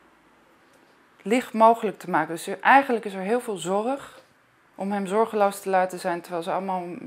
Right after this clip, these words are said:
denken, ja, dit is wel even rot wat er gaat gebeuren. En, en het is dus inderdaad een verzachting van de pijn. En in alle verhalen gaat het er bij iedereen over dat, dat ze bezig zijn met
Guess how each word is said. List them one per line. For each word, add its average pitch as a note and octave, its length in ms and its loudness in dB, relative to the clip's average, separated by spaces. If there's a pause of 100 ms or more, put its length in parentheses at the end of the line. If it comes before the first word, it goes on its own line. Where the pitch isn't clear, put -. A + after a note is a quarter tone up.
denken, E3+ 320 -6
ja, E3 300 -4
dit - 140 -18
is - 140 -18
wel D3+ 260 -6
even D#3+ 320 -10
rot F3 400 -10
wat - 220 -12
er - 180 -14
gaat - 280 -12
gebeuren. C3+ 600 -14 (880)
En, F3+ 320 -4
en F#3+ 300 -2
het F#3+ 180 -2
is F#3+ 180 -4
dus G3 200 -6
inderdaad D#3+ 720 0 (100)
een D#3 280 -8
verzachting D#3 560 -6
van E3 120 -14
de E3+ 60 -12
pijn. D#3+ 360 2
En D3 140 -10
in D3 120 -12
alle D#3+ 240 0
verhalen E3 720 -4 (100)
gaat - 240 -16
het C#3+ 120 -16
er D3+ 60 -10
bij C3+ 180 -8
iedereen F3+ 380 -8
over D3 340 -6
dat, C#3+ 160 -10 (720)
dat - 140 -20
ze - 100 -18
bezig D#3 380 -6
zijn D3+ 260 -4
met - 320 -14